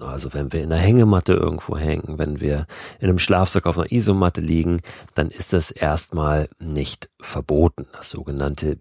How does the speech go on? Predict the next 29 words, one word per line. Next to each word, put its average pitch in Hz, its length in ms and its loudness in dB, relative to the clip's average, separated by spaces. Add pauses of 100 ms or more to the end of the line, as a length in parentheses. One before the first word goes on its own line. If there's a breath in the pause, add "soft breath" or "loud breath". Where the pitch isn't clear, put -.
Bivakieren, 78 800 0
oder 64 240 -10
wird - 160 -2
zumindest 107 560 -2 (400 loud breath)
toleriert. 85 720 2
Vorausgesetzt, 117 1000 2
wir 104 80 -4
befinden - 440 -2
uns - 240 -6
nicht 143 320 0
in 104 100 -2
einem 82 280 -4
Gebiet, 101 340 -2 (340 loud breath)
wo 82 360 2
es - 160 4
explizit - 680 0
verboten 90 600 2
ist, - 260 2 (260 loud breath)
auch - 360 0
zu - 220 2
lagern. 87 520 4
Das - 160 0
sind - 220 -2
meist - 340 0
Naturschutzgebiete - 1160 2 (100)
zum - 180 -6
Beispiel - 420 -8
oder 73 220 -6 (300 loud breath)
Naturparke. - 960 -2